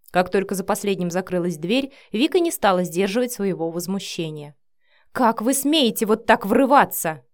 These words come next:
прорычала она сквозь зубы. «Матвей, кажется, ясно выразился на ваш счёт.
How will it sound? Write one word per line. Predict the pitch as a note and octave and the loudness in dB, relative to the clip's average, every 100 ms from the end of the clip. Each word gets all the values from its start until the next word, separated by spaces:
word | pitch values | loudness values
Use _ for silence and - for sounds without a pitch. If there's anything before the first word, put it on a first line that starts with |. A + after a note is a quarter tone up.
| _ - | _ -6
прорычала | F3 E3+ F3 F#3+ F3 | -4 -2 -2 -2 -2
она | F3 E3 | -2 -6
сквозь | - F3+ | -6 -6
зубы. | F3 F3 D3+ D#3 - _ _ _ _ | -4 -4 -6 -10 -14 _ _ _ _
«Матвей, | - C#4 C4+ C#4+ | 0 0 2 0
кажется, | C#4+ D4+ C#4 D4+ | 2 0 0 -2
ясно | D4+ D4+ B3+ - G#3 | 0 4 2 2 -2
выразился | G3+ A3 F#3 F#3 F#3 G3 | 0 0 0 -2 -4 -4
на | G3 | -2
ваш | F#3+ F#3 | -2 -4
счёт. | - G3+ D#3 - | -4 -2 -4 -6